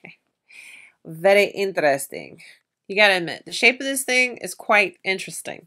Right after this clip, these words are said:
Really like the wand on this. That's what really appealed to me. So it's buildable, humidity resistant, high definition, vegan formula, eighty-five percent natural,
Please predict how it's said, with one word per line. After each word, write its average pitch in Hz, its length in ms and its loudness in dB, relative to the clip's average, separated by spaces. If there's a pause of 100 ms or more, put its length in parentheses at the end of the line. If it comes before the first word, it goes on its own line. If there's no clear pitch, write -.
Really 208 380 -4
like 165 720 -2 (120)
the 170 80 -2
wand 151 380 0
on 110 160 -8
this. - 200 -16
That's 190 300 2
what 208 160 -6
really 160 220 -2
appealed 147 360 -8
to - 100 -14
me. - 180 -20 (1200)
So 180 200 2
it's - 380 -2
buildable, 262 880 4
humidity 214 720 0
resistant, 196 840 -2 (360)
high 175 140 4
definition, 185 720 -2 (440)
vegan 165 300 -2
formula, 170 600 -2 (420)
eighty-five 165 380 2
percent 214 300 -2
natural, 175 600 -2